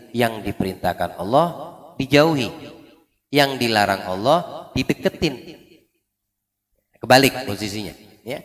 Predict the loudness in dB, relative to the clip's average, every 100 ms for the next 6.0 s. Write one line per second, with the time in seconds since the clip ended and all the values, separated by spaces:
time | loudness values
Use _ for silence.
0 | -20 -20 _ -16 -10 -4 -2 -2 -2 -4
1 | -2 -4 -4 -4 -2 -4 -2 -2 -2 -6
2 | -10 -8 -10 -14 -20 _ _ _ _ _
3 | _ _ _ _ _ _ 0 2 2 0
4 | -2 -8 -8 -6 0 4 4 4 2 4
5 | 2 2 -2 -6 -10 -10 -12 -12 -14